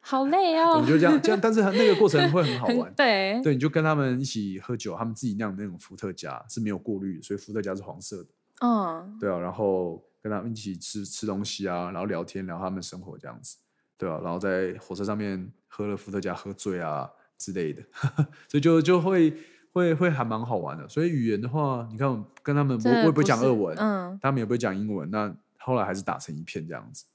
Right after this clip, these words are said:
Speaker 2: 所以我觉得这个是，语言不是一个真的是必要，但是会多少讲一点还是，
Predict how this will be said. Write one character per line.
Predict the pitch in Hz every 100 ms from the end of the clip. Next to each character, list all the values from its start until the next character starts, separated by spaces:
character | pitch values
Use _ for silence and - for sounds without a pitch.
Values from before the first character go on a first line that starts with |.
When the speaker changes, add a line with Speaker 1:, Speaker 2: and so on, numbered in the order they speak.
| _ _
Speaker 2:
所 | -
以 |
我 | 110
觉 |
得 | 110
这 | 120
个 | 117
是， | 113 - 110 90
语 | 131
言 | 143
不 | 151
是 | 175
一 | 170
个 | 143 120 110 - _ _
真 | - 147
的 |
是 | 123 135 123
必 | - 123
要， | 107 80
但 | 131
是 | 139 143 131 - _ _ _
会 | 175
多 | - 170
少 | 131
讲 | 117 85
一 | 101
点 | 87
还 | 76
是， | 92 90